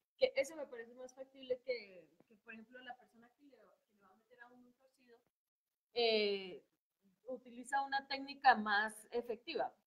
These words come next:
porque, por ejemplo, nosotros sabemos que algunos candidatos tienen unos enemigos que son fuertes, poderosos y van a tratar de, de utilizar cualquier medio para,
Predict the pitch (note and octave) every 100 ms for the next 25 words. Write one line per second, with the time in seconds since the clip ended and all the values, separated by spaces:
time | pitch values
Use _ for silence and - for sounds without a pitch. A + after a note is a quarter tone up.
0 | - G#3+ G3+ F#3+ A3+ A3+ B3+ B3+ B3 B3+
1 | A#3+ A3 A#3 A3 G#3 G#3+ B3 A#3 G3 -
2 | _ B3 A#3 A#3 A3+ - A#3+ G#3 G3+ F#3
3 | F#3+ _ _ _ _ _ - A#3+ A#3 G3+
4 | G3+ - B3+ A#3 A3+ A3+ A3+ - A3 G#3+
5 | G#3 A3 A3+ G#3+ G3 F3+ F3+ F#3 G3+ -
6 | F#3 F3+ F#3 F#3 F#3 F#3+ - _ _ _
7 | _ _ - B3 B3 A#3 B3 A#3 A#3+ A#3
8 | B3+ B3+ C4 B3 B3+ B3 B3 - A#3+ G#3+
9 | F#3+